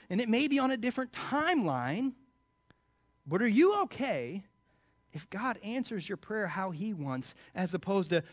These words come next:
you telling him exactly how he needs to do that? I think all these things we get blinded to and we miss God. God is moving all around you.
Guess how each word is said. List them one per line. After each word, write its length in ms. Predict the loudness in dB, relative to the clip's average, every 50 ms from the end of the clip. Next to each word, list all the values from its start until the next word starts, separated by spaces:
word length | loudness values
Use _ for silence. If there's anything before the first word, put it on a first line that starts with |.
| -14
you 260 | -8 0 2 4 4 4
telling 340 | 2 0 0 0 2 2
him 140 | 2 0 0
exactly 640 | -2 -4 -4 -4 -4 -2 -2 -4 -6 -6 -6 -6 -6
how 240 | -4 -4 -4 -4 -2
he 100 | -2 -2
needs 540 | -2 -2 -2 -2 -4 -6 -8 -10 -16 -16 -18 _ _ -20 -20 -20 _ _ _ _
to 100 | -14 -14
do 260 | -6 -2 0 0 0
that? 260 | 0 -4 -10 -14 -20 _ _ _ _ _ _ _ _ _ _ _ _ _ _ _ _ _ _ _ _ _ _ _ _ _ _ _ _ _ _ _ _ _
I 60 | -2 0
think 160 | 0 0 4
all 300 | 6 8 8 10 10 8
these 240 | 8 6 4 4 4
things 420 | 2 2 4 6 6 6 4 4
we 140 | 2 0 2
get 260 | 2 0 0 0 -4
blinded 680 | -6 -4 2 4 4 6 6 6 6 4 4 2 -2 -4
to 420 | -6 -6 -4 -2 -2 -2 -4 -4 -6 -12 -12 _
and 140 | 0 2 4
we 80 | 4
miss 340 | 6 6 6 6 4 2 -2
God. 400 | -4 -4 -2 0 0 0 -2 -2
God 440 | -4 -4 -2 0 2 2 2 2 0 -8 -14 -8 -6
is 160 | -4 0 2
moving 480 | 6 8 10 12 12 10 10 6 4
all 260 | 6 6 6 6 6 6
around 440 | 4 2 2 0 2 2 2 0
you. 200 | 0 -4 -10 -14